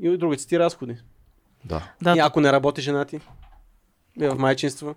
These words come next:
Speaker 2: Ако изкарвам десет на месец,
Speaker 1: <laughs>
Speaker 2: скъпа, няма да работиш.
Speaker 1: Мисля, за мен
Speaker 2: Дори
Speaker 1: това е,
Speaker 2: аз
Speaker 1: че
Speaker 2: няма да работя, бе. Ще поработя и ще се спра.
Speaker 1: <laughs> И това е само, и това е само такова, ам,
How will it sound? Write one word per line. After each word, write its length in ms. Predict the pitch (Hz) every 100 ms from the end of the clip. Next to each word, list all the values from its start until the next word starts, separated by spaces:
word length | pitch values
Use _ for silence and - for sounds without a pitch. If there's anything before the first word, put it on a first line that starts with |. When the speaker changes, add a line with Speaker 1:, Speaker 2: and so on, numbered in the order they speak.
| _
Speaker 2:
Ако 220 | 165 -
изкарвам 400 | 107 - 107 92
десет 240 | 90 87 -
на 120 | 82
месец, 280 | 80 - 82 220
Speaker 1:
<laughs> 100 | -
Speaker 2:
скъпа, 380 | - - - 85 -
няма 240 | 92 104 87
да 120 | 87
работиш. 520 | 82 87 - - - - - - - - - - - _
Speaker 1:
Мисля, 280 | 254 285 247
за 80 | 220
мен 160 | 233 262
Speaker 2:
Дори 160 | 190
Speaker 1:
това 80 | 135
е, 40 |
Speaker 2:
аз 140 | 127 123
Speaker 1:
че 60 |
Speaker 2:
няма 180 | 127 113
да 100 | 107
работя, 340 | 104 98 - 101
бе. 100 | 92 - -
Ще 200 | - 147
поработя 420 | 139 135 135 127
и 40 | 123
ще 180 | -
се 80 | 233
спра. 300 | - 135 127 -
Speaker 1:
<laughs> 80 | 202
И 40 | 208
това 200 | 190 240
е 60 |
само, 280 | - 233 240
и 80 | -
това 200 | 208 208
е 40 | 185
само 260 | 220 233
такова, 580 | 220 - 214 220 220 208 - - -
ам, 580 | 185 180 180 180 185